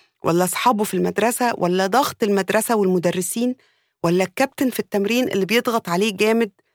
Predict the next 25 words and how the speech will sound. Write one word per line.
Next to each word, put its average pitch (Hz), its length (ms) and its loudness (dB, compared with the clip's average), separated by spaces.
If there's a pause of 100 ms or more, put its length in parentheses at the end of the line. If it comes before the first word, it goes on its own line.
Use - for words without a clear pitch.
(380)
ولا 220 200 2
هي 311 280 4
ذات 220 240 -2
نفسها 262 340 0
السبب؟ - 400 -2 (800)
كونها 339 320 2
مشغولة 233 460 2
مع 202 240 2
أخته - 400 -2
الأصغر 190 400 0
منه، 214 460 2 (120)
آه، - 160 -2
اللي 190 140 2
هي 233 180 2
كمان 202 400 2
عندها 175 320 2
تحديات 190 580 -2
خاصة - 340 -4
بيها، 170 300 -8 (420)
وبتسأل 214 640 -2
فين 302 320 2
المشكلة 247 540 0
بالظبط 202 640 -4
وإزاي 208 400 2
تقدر 277 460 -2